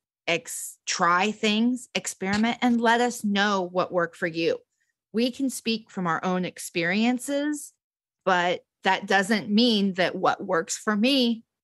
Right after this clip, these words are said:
works for everybody. Um, I'm sitting here literally with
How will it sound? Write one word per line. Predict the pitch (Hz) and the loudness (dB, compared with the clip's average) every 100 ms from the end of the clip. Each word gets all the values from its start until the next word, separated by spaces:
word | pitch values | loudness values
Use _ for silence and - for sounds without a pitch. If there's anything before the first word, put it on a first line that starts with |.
| _ - | _ 0
works | 180 - - | 0 0 -6
for | 185 | -4
everybody. | - 185 180 156 117 - - - _ | -2 -2 -2 -6 -6 -8 -10 -16 _
Um, | 175 165 160 147 | 0 2 0 0
I'm | 196 233 | 0 0
sitting | - 233 233 | 0 0 2
here | 226 208 196 196 | 2 0 0 -2
literally | 196 190 220 214 214 196 | -2 2 2 2 0 0
with | 175 170 175 - | 0 0 0 -4